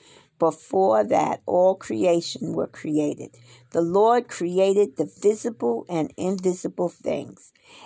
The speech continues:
And as much time as there was and went past, understand that after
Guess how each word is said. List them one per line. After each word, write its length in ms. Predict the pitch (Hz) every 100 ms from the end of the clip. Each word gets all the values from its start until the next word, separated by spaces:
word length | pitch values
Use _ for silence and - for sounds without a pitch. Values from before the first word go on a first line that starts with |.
| -
And 200 | - 214
as 260 | 214 202 214
much 420 | 214 254 285 -
time 680 | - 240 233 233 240 247 294 _ - -
as 280 | 180 175 196
there 300 | 196 202 202
was 760 | 196 202 190 185 190 190 - -
and 180 | 170 151
went 280 | 185 - -
past, 600 | 220 180 185 165 - -
understand 920 | 185 208 202 214 - - 196 170 156
that 160 | 156 147 -
after 340 | 165 -